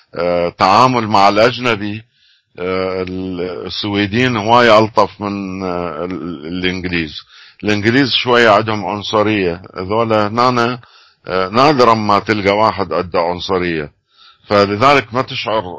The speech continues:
أنه أنت غريب بالشغل، على الأقل بالدائرة. بعدين يمكن أنت ملاحظها، يعني حتى من تطلع برا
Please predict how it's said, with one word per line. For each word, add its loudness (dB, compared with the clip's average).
أنه -6
أنت -2
غريب 4
بالشغل، -6
على 2
الأقل 4
بالدائرة. 0
بعدين 4
يمكن -2
أنت -2
ملاحظها، 2
يعني -4
حتى -4
من -6
تطلع 0
برا 2